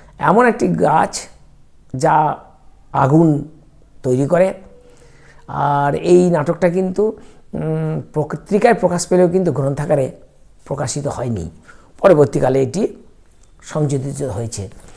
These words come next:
আর এই যে আইপিটিএ যে, সে আইপিটিএর অন্য একজন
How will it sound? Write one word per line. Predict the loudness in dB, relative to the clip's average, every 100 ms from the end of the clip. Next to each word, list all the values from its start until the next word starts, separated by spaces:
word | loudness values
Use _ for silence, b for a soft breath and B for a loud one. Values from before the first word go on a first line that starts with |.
| b b
আর | -10 -4 -2 -2
এই | 2 2 4
যে | 4 4 4 B B B B 2
আইপিটিএ | 4 6 2 4 6 6
যে, | 4 0 -2 -12 -20 -20 -8
সে | -4
আইপিটিএর | 2 2 2 -2 0 4 4
অন্য | 4 2 2
একজন | 2 4 2 2